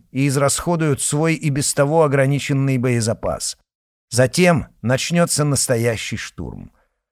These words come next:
Зундуй Гелун жестом одобрил этот прожект. Остальные молчали. Видя, что вопросов нет и не будет, я спросил, почему, собственно, китайцы откроют огонь по верблюдам.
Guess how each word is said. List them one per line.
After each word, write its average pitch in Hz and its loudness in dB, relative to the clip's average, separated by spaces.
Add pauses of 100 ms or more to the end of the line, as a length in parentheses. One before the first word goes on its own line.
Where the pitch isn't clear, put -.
(260)
Зундуй 127 0
Гелун 110 0
жестом 135 -2
одобрил 107 -4
этот 76 -12
прожект. 64 -14 (380)
Остальные 78 -6
молчали. 98 -12 (1200)
Видя, 160 -6
что 156 -6
вопросов 147 -4
нет 170 -2
и 147 -6
не 147 -2
будет, 170 -4
я 147 -2
спросил, 147 -4
почему, 156 -6
собственно, 139 -4 (260)
китайцы 139 0
откроют 123 0
огонь 117 0
по 113 -8
верблюдам. 107 -6